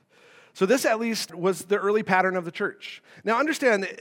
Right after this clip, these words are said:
these passages are descriptive, not prescriptive,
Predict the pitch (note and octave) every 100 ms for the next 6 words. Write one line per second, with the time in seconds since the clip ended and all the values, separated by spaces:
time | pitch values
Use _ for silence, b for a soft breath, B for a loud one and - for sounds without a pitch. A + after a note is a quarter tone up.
0 | - - - _ D3+ B3 - A3 G#3 G3+
1 | F3+ F#3 E3+ D3 C#3+ C3+ A#2+ C#3 - D#3+
2 | F3 - G#3+ F#3 D#3 C3 - F3+ F3+ B3
3 | G#3+ C4 C#4